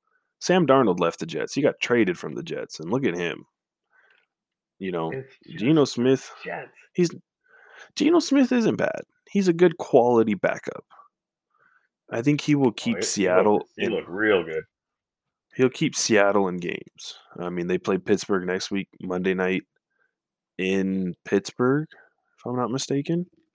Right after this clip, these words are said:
Speaker 1: Sunday night, sorry, not Monday night. Yes, in Pittsburgh.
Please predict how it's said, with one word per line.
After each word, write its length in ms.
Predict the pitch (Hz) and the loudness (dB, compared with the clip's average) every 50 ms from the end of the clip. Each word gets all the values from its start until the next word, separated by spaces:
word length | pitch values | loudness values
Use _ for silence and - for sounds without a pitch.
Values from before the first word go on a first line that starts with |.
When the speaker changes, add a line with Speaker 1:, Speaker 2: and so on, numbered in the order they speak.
| _ _ _ _ _ _ _ _ _ _ _ _ _ _ _ _ _ _ _ _ _ _ _ _ _ _ _ _ _ _ _ _ _ _ _ _ _ _ _ _ _ _ _ _ _ _ _ _ - - | _ _ _ _ _ _ _ _ _ _ _ _ _ _ _ _ _ _ _ _ _ _ _ _ _ _ _ _ _ _ _ _ _ _ _ _ _ _ _ _ _ _ _ _ _ _ _ _ -8 0
Speaker 1:
Sunday 380 | - - 131 120 101 92 92 | 4 6 6 6 6 4 0
night, 260 | - 65 65 - - | 0 -2 -6 -6 -8
sorry, 500 | - - - - 98 87 - 58 58 - - | -10 -12 -8 -4 -2 -2 -2 -2 -4 -4 -4
not 180 | 87 85 - - | -4 -4 -4 -4
Monday 300 | 85 80 71 58 60 60 | -4 -6 -6 -6 -8 -8
night. 400 | 53 55 57 58 - - - - - | -8 -10 -10 -10 -10 -12 -14 -10 -6
Yes, 260 | 60 60 - - - | -4 -4 -4 -4 -4
in 260 | - - 104 101 90 | -4 -2 -2 -2 -2
Pittsburgh. 480 | - 90 80 - - - 50 50 - | -4 -4 -4 -4 -6 -8 -8 -8 -8